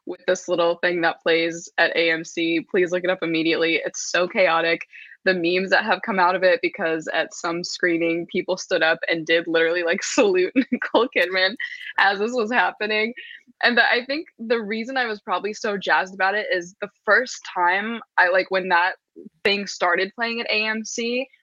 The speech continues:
I was like, "Oh man, this is really how I feel when I watch movies. Like, Nicole gets me." I didn't realize, I, like, it was lost on me how corny it was and how memeable it was. And it wasn't until the internet got its hands on it that I was like,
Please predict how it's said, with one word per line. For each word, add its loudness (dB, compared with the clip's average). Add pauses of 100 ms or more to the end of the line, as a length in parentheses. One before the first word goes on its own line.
(200)
I 4
was -2
like, 0
"Oh 2
man, -2
this -4
is -2
really 2
how -4
I -2 (220)
feel 0
when -4
I 0
watch -4
movies. -6
Like, -8
Nicole -4 (100)
gets -4
me." -16 (460)
I 4
didn't 0
realize, -6 (200)
I, 4
like, 2
it 2
was 0
lost 0
on -4
me -4
how -2
corny 0
it -2
was -2
and -4
how 2
memeable -2
it -6
was. -2
And 0
it 0
wasn't 0
until -20
the -12
internet 0
got 2
its -6
hands -4
on -4
it -8
that -4
I 0
was -4
like, 0